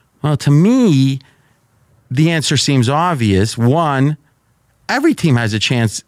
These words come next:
unless they've clinched to not make the playoffs, right? So if somehow they lose three in a row, the odds of Kansas City not making the playoffs goes up. Number two, home field advantage, obviously.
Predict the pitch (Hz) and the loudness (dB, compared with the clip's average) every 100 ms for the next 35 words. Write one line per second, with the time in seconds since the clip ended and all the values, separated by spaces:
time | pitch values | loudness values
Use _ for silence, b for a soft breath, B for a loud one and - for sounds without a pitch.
0 | - - - 117 117 - 107 104 92 95 | -14 -12 -2 -2 0 -2 0 0 0 -6
1 | _ _ _ _ - 220 147 151 - 123 | _ _ _ _ -4 0 0 0 -2 0
2 | 113 104 104 95 87 92 90 104 180 - | 0 0 -2 -2 -4 -2 0 0 -2 -4
3 | 151 139 117 - 160 151 135 131 131 139 | -4 -2 -2 0 -2 -2 -2 0 2 2
4 | - 147 139 117 131 175 147 127 120 B | 0 0 2 2 0 0 0 -2 -4 B
5 | B B 113 - 160 160 131 117 156 131 | B B -8 -2 -2 0 -4 -4 -2 -2
6 | 120 - 147 127 127 123 113 113 - 120 | -2 -2 0 2 0 0 0 -2 -2 -2
7 | 101 95 104 98 135 - b b b 110 | -4 -2 -2 0 -2 -6 b b b -2
8 | 107 - 127 135 b b 107 98 110 98 | -2 0 0 -2 b b -2 0 0 0
9 | 92 90 101 87 - - - b - 101 | 0 0 0 0 -2 -8 -14 b -4 -4
10 | 92 92 78 - - | -2 -2 -4 -6 -10